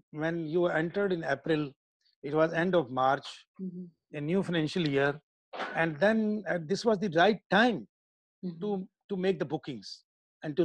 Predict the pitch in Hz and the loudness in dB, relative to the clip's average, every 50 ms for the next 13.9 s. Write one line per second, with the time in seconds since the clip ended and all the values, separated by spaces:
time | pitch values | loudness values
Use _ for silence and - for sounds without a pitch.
0 | - - 185 170 170 151 139 117 127 120 - - - - - - _ _ 220 196 | 4 6 4 6 4 4 2 0 0 -2 -2 -4 -10 -14 -16 -18 _ _ -10 -8
1 | 160 - - - _ _ _ _ - - 196 170 - - 196 220 202 208 208 208 | -8 -8 -10 -16 _ _ _ _ -10 -6 -6 -4 -2 0 2 4 6 6 8 6
2 | 226 233 240 196 185 208 220 - - 202 143 123 107 107 - _ _ _ _ - | 6 6 4 2 2 2 0 0 0 -2 -2 -2 -6 -10 -12 _ _ _ _ -12
3 | - - - 208 233 247 247 208 208 - - - 277 269 - - 330 311 - 220 | -10 -10 -6 -4 0 2 2 2 2 0 -2 -6 -8 -6 -6 -6 0 2 2 4
4 | 226 220 220 220 220 226 262 262 254 240 240 240 240 269 269 254 208 190 196 196 | 4 2 0 -2 -2 -2 -2 0 0 0 0 0 0 0 0 0 0 0 0 0
5 | 190 190 - - 294 277 262 247 240 - - 226 196 185 180 190 208 208 196 190 | 0 0 0 0 0 0 2 0 -2 -2 -2 0 0 0 0 -2 -6 -6 -8 -10
6 | 196 190 185 202 196 - 190 185 190 - _ 226 202 196 196 196 - - - 175 | -8 -8 -8 -6 -2 -2 -2 -2 -2 -6 _ -4 -2 -2 -2 -4 -6 -2 0 2
7 | 180 160 - - - - - _ _ 208 202 202 202 202 196 202 196 - - 220 | 2 0 0 -4 -12 -20 -20 _ _ -8 -6 -2 0 0 0 0 -2 -6 -4 -2
8 | 240 233 220 214 220 262 247 254 226 226 208 208 208 196 196 202 202 202 208 202 | -2 0 0 -2 -2 -4 -4 -4 -4 -6 -4 -2 -2 -2 0 -2 -2 -2 -2 -2
9 | 196 196 196 - - 196 190 185 - - 214 190 196 202 202 202 208 220 220 226 | -2 -2 -2 0 2 2 2 2 -2 -4 -2 -2 -2 -2 0 0 0 0 0 0
10 | 220 220 214 190 190 190 - - 220 233 262 285 277 - - - _ - 196 240 | 2 4 4 2 2 2 -2 -6 -4 -2 -2 -4 -4 -6 -14 -20 _ -4 0 2
11 | 262 254 254 - - 220 226 226 269 311 311 - - 494 480 370 262 226 240 226 | 2 2 2 0 -2 0 2 4 4 2 2 2 0 2 6 8 8 8 8 8
12 | 226 277 330 302 - - - 208 196 190 190 175 165 165 165 180 190 208 220 - | 6 6 6 4 4 2 2 2 2 2 2 -2 -4 -4 -2 0 0 2 2 0
13 | 208 196 233 233 233 262 262 262 285 320 311 - - 226 220 269 262 262 | 2 2 2 4 4 6 8 8 8 6 6 4 2 2 4 4 4 4